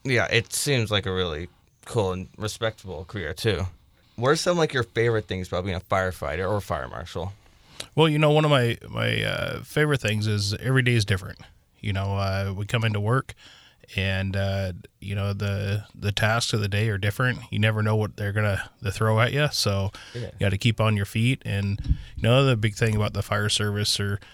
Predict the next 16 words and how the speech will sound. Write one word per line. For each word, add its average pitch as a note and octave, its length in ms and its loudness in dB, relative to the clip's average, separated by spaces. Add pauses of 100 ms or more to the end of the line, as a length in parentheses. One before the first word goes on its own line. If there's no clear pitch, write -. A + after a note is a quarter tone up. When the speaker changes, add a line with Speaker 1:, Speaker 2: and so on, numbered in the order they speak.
(220)
Speaker 2:
or A#2+ 60 4
any C3+ 180 4
service G#2 420 0
for G#2+ 140 -2
that G2+ 180 0
matter G#2 320 0
is, G2+ 320 -4
you A2 160 -6
know, G#2 120 0
it's G#2 100 -4
a A2 40 -4
very A#2 240 2
team-oriented G2 1000 0
field. F#2 540 -2 (260)
And, F#2+ 500 -4
uh, F#2+ 260 -4